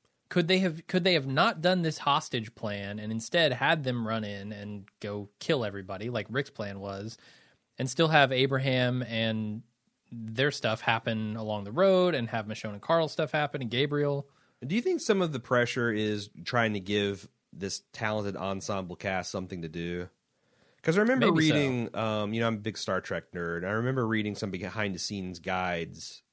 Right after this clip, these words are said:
Speaker 2: um, about how, what a challenge it was for the writers to keep everyone involved. And, like, people would grumble and be like, you know, "I, you know, I, I didn't do, get to do anything but hold the fucking tricorder this episode or the last three episodes." Do you think that they're like,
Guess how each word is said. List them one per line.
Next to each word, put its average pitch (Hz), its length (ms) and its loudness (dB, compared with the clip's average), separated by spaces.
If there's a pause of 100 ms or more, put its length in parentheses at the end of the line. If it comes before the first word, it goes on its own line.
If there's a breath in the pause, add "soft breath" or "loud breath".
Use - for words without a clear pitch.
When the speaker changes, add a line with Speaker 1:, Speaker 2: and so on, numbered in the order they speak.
(140)
Speaker 2:
um, 78 540 -8 (400)
about 107 260 2
how, 104 240 4
what 104 140 2
a 95 40 0
challenge 123 380 0
it 107 40 -2
was 101 140 0
for - 80 -12
the 92 80 -4
writers 98 440 0
to 85 60 -12
keep 95 220 -8
everyone 95 320 -4
involved. 90 640 -2 (420)
And, 95 80 -8
like, 95 160 -2
people 101 300 -4
would 90 120 -4
grumble 92 640 0
and 87 140 -6
be 92 120 -4
like, 85 300 -4
you 90 80 -6
know, 87 340 -4
"I, 92 200 -4 (100)
you 80 200 -8
know, 85 140 -8 (120)
I, 87 100 -2 (580 soft breath)
I - 40 -12
didn't 117 160 0
do, 107 100 -2
get 101 420 -6
to 104 60 -10
do 113 80 0
anything 110 200 0
but 95 100 -2
hold 113 220 -2
the 98 40 -10
fucking 107 380 -2
tricorder 113 580 0
this 87 160 -6
episode 85 500 -4
or 90 40 -6
the 98 60 -4
last 117 260 2
three 117 140 -2
episodes." 82 560 -8
Do 104 60 -6
you 107 60 -4
think 127 280 -4
that 98 120 -4
they're 107 160 0
like, 101 400 0